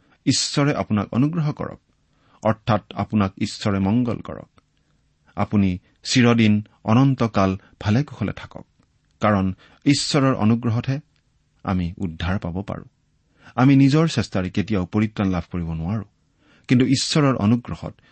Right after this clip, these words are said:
খ্ৰীষ্টত বিশ্বাস স্থাপন কৰাৰ দ্বাৰা আমি পৰিত্ৰাণ লাভ কৰিব পাৰোঁ।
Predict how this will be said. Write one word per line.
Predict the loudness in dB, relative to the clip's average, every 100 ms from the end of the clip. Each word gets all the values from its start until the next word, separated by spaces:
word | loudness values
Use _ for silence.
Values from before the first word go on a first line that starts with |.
| _ _ -4
খ্ৰীষ্টত | 0 0 0 0 -2 -4
বিশ্বাস | -2 0 0 -2
স্থাপন | -4 -6 -2 -2
কৰাৰ | -2 -4 -2
দ্বাৰা | -4 -6 -10 -18 -8
আমি | -2 0
পৰিত্ৰাণ | 2 0 0 0 -2 0
লাভ | -4 -6
কৰিব | -8 -8 -8
পাৰোঁ। | -10 -14